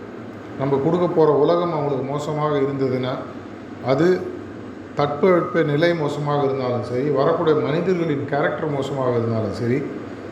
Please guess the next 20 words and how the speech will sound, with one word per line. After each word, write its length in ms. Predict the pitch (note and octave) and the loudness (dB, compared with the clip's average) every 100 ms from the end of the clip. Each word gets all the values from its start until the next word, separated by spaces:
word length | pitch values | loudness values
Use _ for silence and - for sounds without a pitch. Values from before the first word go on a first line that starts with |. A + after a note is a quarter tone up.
| - | -6
அப்பேற்பட்ட 480 | C3 F3 E3+ E3 D3+ | 0 4 4 4 4
உலகத்தை 380 | D#3 F#3 F3+ F3+ | 4 4 2 0
நம்ம 200 | D3+ C#3 | 0 0
கொடுத்துட்டு 300 | E3+ F#3+ - C#3+ | -2 -2 -2 -2
போனோமா 300 | C#3 B2 A#2+ G#2 - - - - - - - - - - - | -2 -2 -4 -6 -10 -12 -12 -12 -12 -12 -12 -12 -12 -10 2
அப்படின்னு 380 | C3+ D3 F#3+ G3 | 4 6 4 4
நம்ம 280 | E3 D3+ F3 A3+ - C3 | 2 2 2 2 -2 -2
யோசிக்க 560 | D#3 G3+ G3+ G#3+ - E3+ | 2 2 2 0 0 2
வேண்டிய 400 | D#3+ F#3+ G3+ E3+ | 2 2 2 2
ஒரு 180 | E3 D#3+ | 2 2
காலகட்டத்துல 540 | D3 D#3+ D3 D3 D#3 | 2 4 2 2 0
நம்ம 180 | D3 B2+ | 0 0
இருக்கோம். 320 | B2+ B2 G#2 - - - - - - - - | 0 0 -4 -8 -14 -14 -14 -14 -14 -12 -4
இன்னைக்காவது 600 | C3 E3+ F#3 F#3 G3+ G#3 E3+ | 0 2 4 6 6 6 2
முழிச்சுக்கல, 480 | F3 - E3+ E3 D#3+ | -2 -4 -2 0 2
இது 220 | C#3+ F3+ | 2 2
வரைக்கும் 340 | F#3+ G#3 F#3+ | 2 2 0
முழிச்சுக்கலன்னா 380 | E3+ E3 E3 F3+ | -2 -2 -2 -2
இன்னைக்காவது 460 | E3 D3+ D3+ D3+ C3+ | 0 0 2 2 0
முழிச்சுக்கல. 320 | A#2 A2 | -4 -6